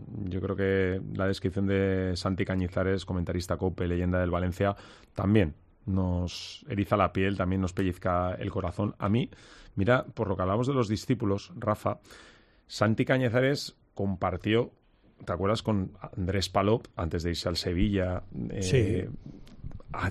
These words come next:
Speaker 1: a Ocho Torena de, de preparador de porteros. Hoy, eh, he entrado, o me ha aparecido realmente en, en Instagram, Andrés,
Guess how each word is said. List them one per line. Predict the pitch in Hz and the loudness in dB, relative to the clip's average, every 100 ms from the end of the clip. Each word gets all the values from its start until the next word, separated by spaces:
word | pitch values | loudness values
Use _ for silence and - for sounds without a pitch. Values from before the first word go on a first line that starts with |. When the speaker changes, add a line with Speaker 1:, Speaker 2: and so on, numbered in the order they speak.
| - | 0
Speaker 1:
a | 92 87 | 2 2
Ocho | - 90 | 2 -2
Torena | 82 107 117 | 0 2 2
de, | 85 85 | 0 -4
de | 92 90 | -4 -4
preparador | 92 90 85 85 | -4 -2 -2 -2
de | |
porteros. | 85 87 90 85 - - - - - | -4 -4 -2 -4 -6 -12 -18 -16 -4
Hoy, | - 107 147 - 165 - 95 | 4 6 4 0 -10 -10 -10
eh, | 92 92 87 82 - | -6 -4 -2 -4 -4
he | 113 | -2
entrado, | 92 107 117 87 - 82 82 - | 4 6 6 2 -4 -14 -14 -14
o | - 90 | -8 -2
me | 90 | 0
ha | |
aparecido | 101 92 - 98 | 0 0 2 2
realmente | 92 87 92 92 | 2 2 2 0
en, | 95 110 | -2 0
en | 90 | -2
Instagram, | 87 - 85 95 110 - - - _ | -2 -2 0 0 -2 -6 -20 -20 _
Andrés, | - 87 98 107 110 - | -2 2 4 4 2 -8